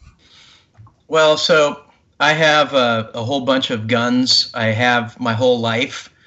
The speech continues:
I have my concealed carry permit, and I don't make a point to carry it all the time,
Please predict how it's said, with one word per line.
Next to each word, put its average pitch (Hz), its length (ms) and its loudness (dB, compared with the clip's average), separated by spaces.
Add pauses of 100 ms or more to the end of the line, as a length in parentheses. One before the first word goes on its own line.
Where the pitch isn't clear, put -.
(300)
I 123 100 -2
have 127 280 0
my 123 200 0
concealed 131 580 -2
carry 131 340 2
permit, 131 480 -2 (800)
and 135 520 0 (440)
I 196 100 0
don't 226 240 0
make 156 180 -2
a 147 60 -4
point 127 440 -2
to 117 520 -4 (140)
carry 131 340 4
it 151 80 4
all 147 140 4
the 151 100 0
time, 143 520 -2